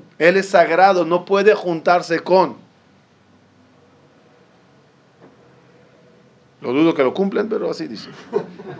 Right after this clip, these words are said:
Dice, preguntaba a un rabino, "¿de verdad crees que se abstienen toda la vida?" Dijo, "Yo no sé.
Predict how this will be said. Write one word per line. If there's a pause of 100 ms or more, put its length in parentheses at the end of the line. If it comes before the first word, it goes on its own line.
(1200)
Dice,
preguntaba
a
un
rabino,
"¿de
verdad
crees
que
se
abstienen
toda
la
vida?" (540)
Dijo,
"Yo
no
sé.